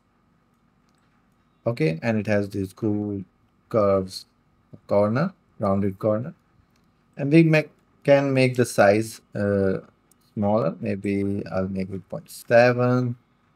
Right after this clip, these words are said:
and this point five. Okay, so now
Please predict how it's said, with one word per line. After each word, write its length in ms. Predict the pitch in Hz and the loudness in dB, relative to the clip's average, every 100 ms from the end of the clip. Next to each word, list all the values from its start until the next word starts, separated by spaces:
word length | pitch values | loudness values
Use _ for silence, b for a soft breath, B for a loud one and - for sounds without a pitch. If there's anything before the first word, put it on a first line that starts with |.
| _ - | _ -12
and 200 | 98 98 | -8 -4
this 160 | 98 | -4
point 340 | - - 95 92 _ | -6 -10 -8 -10 _
five. 920 | - - 123 123 127 127 127 123 - _ _ _ _ _ _ _ _ _ _ _ _ _ _ | -20 -2 2 4 4 2 0 -4 -18 _ _ _ _ _ _ _ _ _ _ _ _ _ _
Okay, 300 | 139 131 175 | -2 0 0
so 420 | 175 - 127 127 127 | -2 0 4 6 6
now 540 | 127 151 147 156 | 6 8 10 8